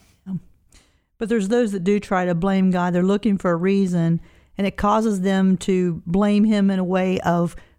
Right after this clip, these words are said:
coping with what's going on with them or finding answers to what has happened. It may also help them to find expression for their emotions. Like, you know, they feel such anger, they wanna blame somebody, so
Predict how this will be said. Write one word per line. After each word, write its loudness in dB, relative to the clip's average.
coping 0
with 0
what's -2
going 2
on 4
with 0
them 0
or 0
finding 0
answers 0
to -8
what 0
has -4
happened. -2
It -2
may 2
also 0
help 0
them 0
to 0
find -2
expression -4
for 0
their -2
emotions. 0
Like, -2
you -2
know, 0
they 0
feel 0
such -2
anger, 2
they 0
wanna 0
blame 2
somebody, 2
so 0